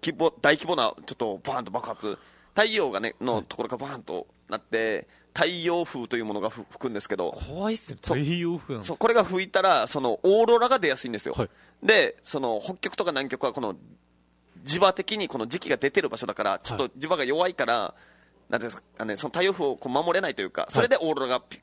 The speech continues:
Speaker 2: あ、
Speaker 1: ピカピカって見えるから、ちょっと、
Speaker 2: うん。
Speaker 1: 北とか、
Speaker 2: はい。
Speaker 1: 南はちょっと見えやすいと。北極とか南極はね、
Speaker 2: はい。
Speaker 1: 見えやすいってやつなんですけど、その太陽風がちょっと強すぎて、
Speaker 2: はい。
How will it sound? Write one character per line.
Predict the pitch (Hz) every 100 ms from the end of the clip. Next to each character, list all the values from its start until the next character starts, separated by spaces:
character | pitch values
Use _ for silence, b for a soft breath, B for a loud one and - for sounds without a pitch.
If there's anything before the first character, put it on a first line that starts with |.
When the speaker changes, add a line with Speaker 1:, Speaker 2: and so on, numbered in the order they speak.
| _ -
Speaker 2:
あ、 | 135
Speaker 1:
ピ | -
カ |
ピ | 196
カ |
っ | 196
て | 160
見 |
え | 170
る | -
か |
ら、 | 160
ち | 117
ょ | -
っ |
と、 | 123
Speaker 2:
う |
ん。 | - _ _ _ - -
Speaker 1:
北 | - 151
と |
か、 | - 90 -
Speaker 2:
は | - 104
い。 | -
Speaker 1:
南 | 143 131 143
は | 123
ち | -
ょ |
っ |
と | 107
見 | 143
え | 143
や | 120
す | 131
い |
と。 | - 85 b b b b -
北 | 139
極 | - -
と |
か | 113
南 | 104
極 | - 110
は | 90
ね、 | 160
Speaker 2:
は | - 98
い。 |
Speaker 1:
見 | 139
え |
や | 135
す | 147
い |
っ | -
て |
や | 120
つ | -
な | 101
ん |
で | 101
す | -
け |
ど、 | 101 92 - b b b -
そ | - 233
の | 185 147 -
太 | 175
陽 | 196 208
風 | 156
が | 127
ち | -
ょ |
っ |
と | 117
強 | - 190 185
す | 175
ぎ | 156
て、 | - 135
Speaker 2:
は |
い。 | -